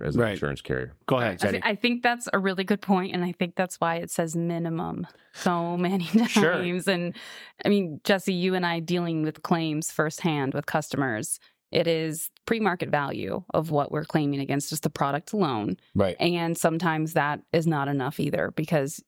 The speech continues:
Speaker 3: people need, pe-, people need their stuff. People need their bottled water, their diapers, <laughs> things like that.
Speaker 2: Yeah.
Speaker 3: I know we've talked about it before. I get irrationally upset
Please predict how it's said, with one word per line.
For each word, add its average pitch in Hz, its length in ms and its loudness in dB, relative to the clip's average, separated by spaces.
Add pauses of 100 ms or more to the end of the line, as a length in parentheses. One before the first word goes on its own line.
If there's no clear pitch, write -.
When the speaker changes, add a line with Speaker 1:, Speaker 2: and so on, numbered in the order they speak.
(280)
Speaker 3:
people 175 280 4
need, 151 360 0 (540)
pe-, 202 140 0
people 226 300 0
need 220 160 0
their 233 80 0
stuff. - 400 -2
People 220 220 2
need 233 140 2
their 254 120 2
bottled 196 320 0
water, 185 400 2
their 175 100 -4
diapers, 190 680 0
<laughs> 220 420 0
things 214 200 2
like 202 200 2
that. 175 420 0
Speaker 2:
Yeah. 127 240 4
Speaker 3:
I 180 120 2
know 170 440 0
we've 175 80 -2
talked 170 240 0
about 160 140 2
it 151 80 -10
before. 151 440 0
I 151 100 -2
get 147 200 -2
irrationally 143 560 0
upset - 400 -2